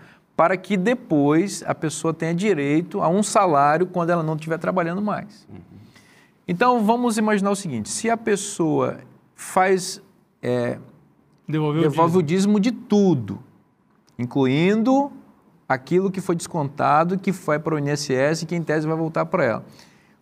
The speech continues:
Speaker 1: Quando ela se aposenta, ela precisa dizimar ou já tá desobrigada de fazer isso?
Speaker 2: Bom, primeiro, a pessoa, é, deveria dizimar pelo seguinte.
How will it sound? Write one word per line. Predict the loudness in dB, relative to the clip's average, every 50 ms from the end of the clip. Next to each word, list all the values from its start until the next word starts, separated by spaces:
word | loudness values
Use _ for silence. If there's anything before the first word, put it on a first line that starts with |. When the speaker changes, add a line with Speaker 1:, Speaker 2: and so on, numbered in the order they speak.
| _ _
Speaker 1:
Quando | 0 0 2 2 2
ela | 2 2 2
se | 0 0 -2
aposenta, | -2 0 -2 -2 0 0 -2 -2 -2 -2 -2
ela | 0 0 2 2 0
precisa | -2 -2 -6 -8 -6 -6 -2 -2 0 0 0 -2
dizimar | -2 -2 -4 -2 -2 -2 2 2 4
ou | 4 4
já | 4 2 0
tá | 0 0 0 0
desobrigada | 0 0 -4 -6 -2 -2 -2 0 0 0 0 2 0 2 0 -2
de | -6
fazer | -4 -4 -4 -2 -2 -4 -4
isso? | -6 -12 -14 -20 _ _ _ _ _ _ _ _
Speaker 2:
Bom, | -14 -14 -14 -14 -12 _
primeiro, | -6 -4 -4 -4 -6 -6 -8 -14 -20 -16
a |
pessoa, | -8 -8 -8 -8 -4 -4 -4 -2 -4 -4 -6
é, | -8
deveria | -8 -4 -4 -4 -2 -2 -2 -4 -4
dizimar | -6 -8 -10 -10 -8 -6 -4 -4 -4 -6 -8 -16 -12
pelo | _ -8 -8 -6
seguinte. | -8 -8 -12 -12 -14 -20 -20 -20 _